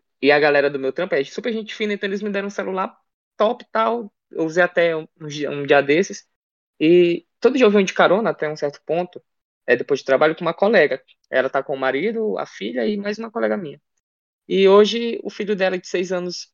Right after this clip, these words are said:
foi lá, chamou mamãe. Aí ela, "Oi, meu," aí a mãe, a mãe dele, "O que foi, meu filho?" Aí ele fala, "Olha, é, esse aí é o cara que levaram o celular dele." Aí eu fiquei, eu, tipo, não sabia se eu sorria ou se eu ficava envergonhado,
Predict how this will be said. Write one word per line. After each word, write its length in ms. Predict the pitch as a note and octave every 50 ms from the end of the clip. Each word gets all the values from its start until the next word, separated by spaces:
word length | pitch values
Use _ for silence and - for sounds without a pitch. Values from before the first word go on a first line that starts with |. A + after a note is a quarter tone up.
| _ _
foi 140 | _ - F3 F3
lá, 240 | F#3 G3 A3 A3+ G#3+ _ _ _ _ _ _ _ _ _ _ _ _ - -
chamou 320 | - - F3+ F3+ F#3 F3+
mamãe. 520 | F#3 G3 F#3+ G3 G#3+ A#3+ C4+ A#3 E3+ D3+ _ _ _ _ _ _ _ _ _ _ _
Aí 680 | - C#2 - - C#3+ D3 C#3+ D3+ - - - - -
ela, 280 | - C#3+ D3 D#3 D#3+ - -
"Oi, 180 | A3 B3 C4
meu," 180 | A3 G#3+ G#3 - - - _ _ _ _ _ _ _ _ _ _ - - _ _ _
aí 520 | - - D3 D#3 D3+ D#3 D#3+ D#3+ E3 D#3 -
a 180 | C3 C#3+ D3+
mãe, 280 | D3+ D3+ D3+ D3+ C#3 - _ -
a 80 | - D3+
mãe 140 | D3 D#3 D3+
dele, 240 | C#3+ D3 C3+ B2+ C#3
"O 60 | - _ -
que 80 | -
foi, 180 | C4+ - E4 D#4
meu 160 | B3 A#3 G#3
filho?" 220 | - - D3+ D3 D3+
Aí 80 | E3+
ele 140 | F#3+ G#3+ C4
fala, 340 | - - - - G#3 C4+ C#4
"Olha, 260 | G#3 D3+ C#3+ C#3 - - _ - - _ _ -
é, 500 | - - F3 F3+ F3+ F3+ F3+ - - - -
esse 240 | F#3+ G3+ G#3+ G#3+ -
aí 140 | A3+ F#3+ G#3
é 80 | G#3+ A3+
o 80 | E4
cara 280 | - - B3 G#3+ A3 A3
que 140 | - A3+ G3+
levaram 340 | G3+ G3+ G3+ F3+ F3+ F3+
o 40 | G#3
celular 440 | G#3+ - F3 D#3+ F3 E3 D#3 C#3+ C#3
dele." 300 | D#3 F3+ G3 - - - -
Aí 60 | -
eu 80 | F3+ E3+
fiquei, 420 | - - - G3+ G#3 G3+ - _ _ _ _ _ -
eu, 160 | G#3+ G#3+ G#3+ G#3+ _ -
tipo, 220 | B3 G#3 F#3 G3 F#3+
não 140 | G3 G3
sabia 280 | F#3+ G#3 G3 F#3+ G3 G3
se 80 | - F#3+
eu 80 | G3
sorria 320 | - G#3 F#3 F#3+ G#3+ F#3 F3+
ou 60 | -
se 80 | G3+
eu 60 | G3+ G3
ficava 240 | - - F3+ F3+ F#3
envergonhado, 720 | F3+ E3+ F3 F3+ F3+ D#3 E3+ E3+ D#3+ D3 C#3 C#3 C#3 C3+